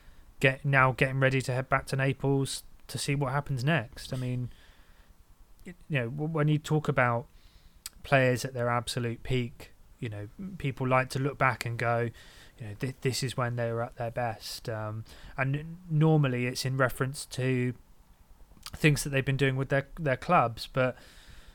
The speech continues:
you know, as, as we've said before, Maradona is most remembered by people outside of Italy,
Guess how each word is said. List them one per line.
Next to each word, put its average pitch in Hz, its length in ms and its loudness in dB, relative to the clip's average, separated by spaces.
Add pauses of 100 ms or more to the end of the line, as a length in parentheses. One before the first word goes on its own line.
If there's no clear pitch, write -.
(220)
you 123 80 -2
know, 113 180 -4 (920)
as, 139 160 -2
as 135 200 -4
we've 123 120 -2
said 123 160 0
before, 120 360 -2
Maradona 147 840 0
is 127 200 -6 (680)
most 147 600 4
remembered 139 400 2
by 127 140 2
people 127 300 -4
outside 117 320 -4
of 113 80 -6
Italy, 110 480 -8